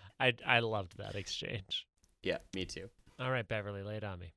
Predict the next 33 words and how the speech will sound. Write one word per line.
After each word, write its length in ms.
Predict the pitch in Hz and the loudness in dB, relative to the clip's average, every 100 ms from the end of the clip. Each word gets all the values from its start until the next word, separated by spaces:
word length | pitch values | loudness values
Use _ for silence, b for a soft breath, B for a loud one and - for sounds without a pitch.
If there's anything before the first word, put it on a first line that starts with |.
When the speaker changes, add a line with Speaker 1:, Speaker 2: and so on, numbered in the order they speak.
| _ _ | _ _
Speaker 2:
"If 140 | 131 - | -6 2
you 140 | 180 | 8
were 120 | 220 208 | 8 8
anyone 360 | 147 156 156 | 6 8 8
else, 540 | 143 104 98 - - - | 6 2 -2 -4 -4 -2
you 100 | 127 | 4
know 120 | 151 | 6
the 80 | 160 | 6
first 320 | - 147 - | 4 4 6
thing 180 | 156 135 | 4 6
I'd 200 | 120 117 | 4 4
do? 360 | 123 113 135 151 _ _ _ _ _ - | 2 2 2 -8 _ _ _ _ _ -6
I'd 160 | 107 | -4
send 240 | - 135 127 | 0 0 2
you 60 | |
to 80 | 101 | -2
Counselor 480 | - 127 117 - 92 | 2 2 2 0 -4
Troy." 520 | - 143 127 87 98 113 _ - b b - | 0 2 4 2 -2 -8 _ -20 b b 4
Speaker 1:
Well 160 | 175 196 | 8 8
then, 240 | 185 131 | 8 6
Speaker 2:
Whop. 320 | 208 202 202 - | 6 6 4 4
Speaker 1:
I 120 | - 180 | 8 10
have 200 | 196 190 | 10 8
an 80 | |
advantage, 760 | 190 180 175 202 220 147 113 - | 6 6 8 8 6 2 6 6
don't 280 | 180 208 175 | 6 2 2
I? 260 | 107 92 - _ - - | 0 0 -8 _ -12 0
I 120 | 185 | 2
see 220 | 180 196 | 2 2
her 180 | 147 151 | 4 2
quite 360 | - 175 170 175 | 2 4 6 6
often. 460 | 165 - 101 95 - _ _ - B B | 2 2 -4 -4 -12 _ _ -20 B B
You 140 | 165 | -2